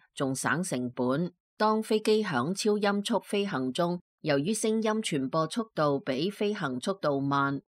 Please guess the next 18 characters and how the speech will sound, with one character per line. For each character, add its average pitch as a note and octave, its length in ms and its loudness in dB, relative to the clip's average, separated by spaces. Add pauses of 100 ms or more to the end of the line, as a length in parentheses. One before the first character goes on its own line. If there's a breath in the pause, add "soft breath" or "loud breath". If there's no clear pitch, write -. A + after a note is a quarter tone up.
乘 D3 200 -2
客 E3+ 340 0
唔 D3 60 0
到 E3+ 160 2
音 G#3+ 240 2
爆 D#3+ 240 2
聲， F#3 340 0 (220)
因 G3+ 120 2
為 D#3 140 2
飛 G3 220 2
機 G3+ 240 2
設 D#3+ 280 0
計 D3 240 2
考 D#3 180 0
慮 C3 180 2
咗 C3+ 280 4
降 D#3 240 2
低 F#3+ 240 2